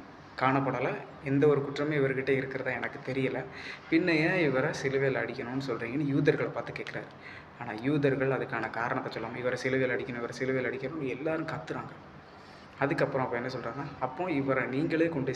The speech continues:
சிலுவையில அடிச்சுக்கோங்க. நீங்க இந்த சிலுவையில அடிக்கிறதுக்கு இவருடைய ரத்த பழிக்கு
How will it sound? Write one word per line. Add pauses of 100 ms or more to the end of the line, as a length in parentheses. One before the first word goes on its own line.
சிலுவையில
அடிச்சுக்கோங்க. (720)
நீங்க
இந்த (100)
சிலுவையில
அடிக்கிறதுக்கு
இவருடைய
ரத்த
பழிக்கு